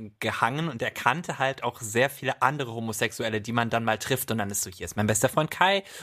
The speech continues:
und das ist mein, äh, Bekannter X Y und dann war das halt nicht,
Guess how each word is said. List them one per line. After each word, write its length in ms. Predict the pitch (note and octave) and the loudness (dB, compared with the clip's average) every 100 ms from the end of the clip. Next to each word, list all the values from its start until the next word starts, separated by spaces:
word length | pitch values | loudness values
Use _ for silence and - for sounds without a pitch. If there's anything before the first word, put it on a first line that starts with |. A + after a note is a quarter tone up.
| - | -10
und 160 | A2+ | -8
das 140 | G#2+ A2+ | -6 -8
ist 140 | - | 0
mein, 280 | A#2+ A#2+ A#2 | 2 2 2
äh, 300 | A2+ A2 A2 | 2 2 0
Bekannter 640 | A2 - C3+ C#3+ C#3 C#3 C#3 | -4 -2 0 4 4 2 -4
X 140 | - | -10
Y 520 | D3 - E3 D#3 E3 - _ - - | -8 -4 2 2 2 -8 _ -20 -6
und 160 | A#2 A#2 | -2 0
dann 160 | A#2+ | 2
war 120 | A#2 | 2
das 180 | C3 C3 | 2 0
halt 220 | C3+ B2+ | -4 -4
nicht, 280 | C3+ C#3 - | -4 -6 -8